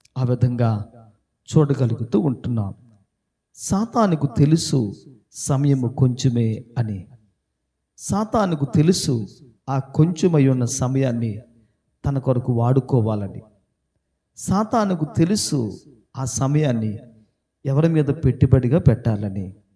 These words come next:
సాతానుకు తెలుసు ఎక్కడ ఎవరిని ఎప్పుడు ఏ విధంగా దెబ్బ కొట్టాలి,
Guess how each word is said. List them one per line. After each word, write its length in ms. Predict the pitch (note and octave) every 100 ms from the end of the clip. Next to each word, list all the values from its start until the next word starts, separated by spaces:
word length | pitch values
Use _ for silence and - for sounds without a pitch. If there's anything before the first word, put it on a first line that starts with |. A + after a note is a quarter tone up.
| _ _ _ _ _ _
సాతానుకు 680 | - F3+ G#3 A3+ G#3 F3 C#3+
తెలుసు 640 | - D#3+ F#3 - C#3 G#2 - - B2 _
ఎక్కడ 640 | C3+ - F3 D#3+ C3 - - C3+
ఎవరిని 540 | A#2+ C3+ D3+ D3+ C3 G#2 - -
ఎప్పుడు 360 | B2 B2+ C#3 C#3
ఏ 180 | A2+ B2+
విధంగా 600 | C3+ C3 A2+ A2 G2 - - - _ _ -
దెబ్బ 400 | A2 C#3+ C3 C3
కొట్టాలి, 640 | D#3+ C#3 - B2 G#2+ G2